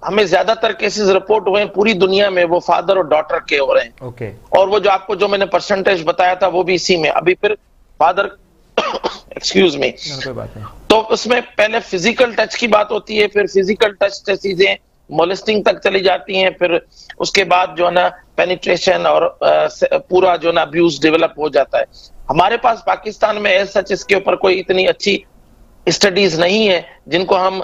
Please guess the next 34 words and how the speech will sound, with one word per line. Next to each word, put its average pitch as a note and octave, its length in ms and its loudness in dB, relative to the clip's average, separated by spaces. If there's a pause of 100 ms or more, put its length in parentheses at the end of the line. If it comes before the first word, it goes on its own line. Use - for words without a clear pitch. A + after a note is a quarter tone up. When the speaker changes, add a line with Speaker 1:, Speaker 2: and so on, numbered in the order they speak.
(280)
Speaker 1:
अ, D#3+ 440 4
श-, - 160 -12
आपके F3+ 360 0
सामने F3+ 320 -2
पेश F3+ 240 -4
करें F#3 260 2
या E3 100 2
आपने F3 220 -2
सामने F3 220 0
Speaker 2:
Data, G3 140 0
Speaker 1:
इनके F#3 160 2
सामने F#3 180 2
Speaker 2:
data F3+ 200 0
Speaker 1:
पेश G#3+ 100 -4
करें। F#3+ 140 2
Speaker 2:
नहीं G#3+ 160 -4
है, D#3+ 140 -2
इतना, F#3 240 -2
इतना F#3+ 260 2
Speaker 1:
Data, G3 80 4
Speaker 2:
real F#3 180 2
डेटा G#3+ 340 0
नहीं A#3 120 2
Speaker 1:
appropriate A#3 260 2
Speaker 2:
है। - 60 -4
Speaker 1:
डेटा G3+ 240 -2
नहीं E3+ 160 -2
है। D3 80 2
Reason G3+ 320 2
being - 240 -2
Speaker 2:
ओके। A3 100 2
Speaker 1:
is F#3+ 60 -4
that G#3 340 0
के A3+ 180 -2